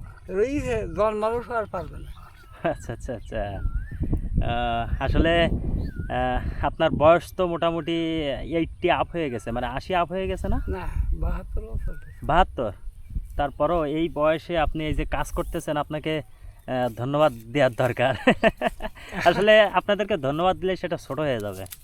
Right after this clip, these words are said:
Speaker 2: কারণ আপনাদের থেকে আমাদের শিক্ষা নিতে হবে যে আপনারা এই বয়সে এই কাজ করতেছেন,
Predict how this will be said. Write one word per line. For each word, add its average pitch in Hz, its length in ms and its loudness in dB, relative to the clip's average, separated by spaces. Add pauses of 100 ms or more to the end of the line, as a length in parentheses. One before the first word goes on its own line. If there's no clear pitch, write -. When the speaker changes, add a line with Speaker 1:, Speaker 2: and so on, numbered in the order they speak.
(460)
Speaker 2:
কারণ 135 340 -2 (240)
আপনাদের 160 360 -4
থেকে 185 300 -2
আমাদের 170 260 0
শিক্ষা - 340 -8
নিতে 127 220 -6
হবে 104 200 -6
যে 120 100 -4
আপনারা 151 340 -2
এই 156 220 -2
বয়সে 165 380 -2
এই 170 120 -2
কাজ 175 220 -2
করতেছেন, 165 500 -4